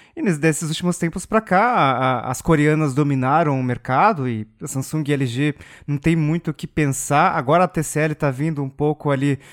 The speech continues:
como uma terceira opção, mas, é, a Sony perdeu o bonde, né? Parece que,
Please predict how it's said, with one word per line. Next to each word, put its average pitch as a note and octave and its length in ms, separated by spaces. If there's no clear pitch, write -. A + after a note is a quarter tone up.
como C#3+ 160
uma C#3+ 140
terceira C#3+ 440
opção, D3+ 540
mas, C3 500
é, A#2+ 160
a A2+ 80
Sony D#3+ 340
perdeu D#3 640
o D#3+ 80
bonde, D3+ 520
né? C#3+ 280
Parece C#3 480
que, C3+ 380